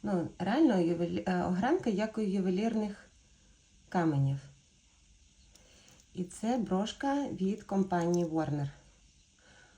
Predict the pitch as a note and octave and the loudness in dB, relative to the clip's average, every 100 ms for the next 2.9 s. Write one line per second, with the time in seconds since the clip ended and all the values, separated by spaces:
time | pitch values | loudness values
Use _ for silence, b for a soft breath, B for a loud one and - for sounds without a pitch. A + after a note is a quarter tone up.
0 | b G3 F#3+ - G3 F#3+ F3 E3+ F3+ G#3 | b -6 -6 -4 0 2 2 2 2 2
1 | D#4+ B3 F3+ - F#3 G3 G#3 G3 F3 F#3 | 0 0 0 -2 -4 -4 -4 -4 -6 -6
2 | F3+ F3+ F3+ E3 C#3+ - C#3+ C#3 | -4 -4 -4 -4 -6 -6 -6 -8